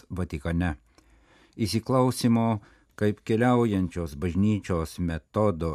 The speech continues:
ištakos glūdi Vatikano antrojo susirinkimo dokumente Lumen Gentium, priminė pokalbyje su Vatikano radiju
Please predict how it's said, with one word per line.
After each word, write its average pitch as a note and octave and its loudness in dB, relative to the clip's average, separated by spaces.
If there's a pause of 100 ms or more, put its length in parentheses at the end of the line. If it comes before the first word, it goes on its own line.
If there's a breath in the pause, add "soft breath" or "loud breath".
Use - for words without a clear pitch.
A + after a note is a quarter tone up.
ištakos G#2+ -2
glūdi F#2+ -2
Vatikano A#2 2 (340)
antrojo F#2 2
susirinkimo F#2+ 0
dokumente E2 -2
Lumen G#2+ 4
Gentium, E2 -2
priminė E2 -4
pokalbyje F#2 0
su - -8
Vatikano D#2 -8
radiju F2 -2